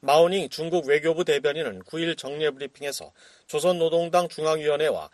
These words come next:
조선민주주의 인민공화국 정부 초청으로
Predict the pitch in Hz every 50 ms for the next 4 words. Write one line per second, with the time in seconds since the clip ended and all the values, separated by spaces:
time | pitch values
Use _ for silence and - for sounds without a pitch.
0 | - - _ _ - - 143 151 175 175 165 143 151 156 160 151 160 151 - 175
1 | 180 160 139 143 151 151 156 156 147 - 147 147 143 139 151 175 165 156 - 135
2 | 139 147 143 147 147 - - 156 139 - - 143 143 151 135 101 78 73